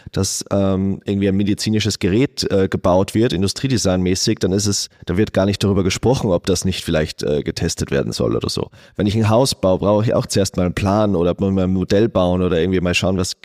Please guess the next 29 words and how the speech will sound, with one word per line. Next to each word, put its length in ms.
was 160
geht 180
ab. 220
Also 200
überall 580
wird 160
irgendwie 640
getestet 720
und 180
Dinge 220
werden 140
gebaut, 400
aber 120
im 80
Digitalen 540
ist 300
es 160
oft 260
immer 300
noch 180
so, 360
dass 240
halt 220
das 200
in 80
Frage 360
gestellt 480
wird, 280
ähm, 440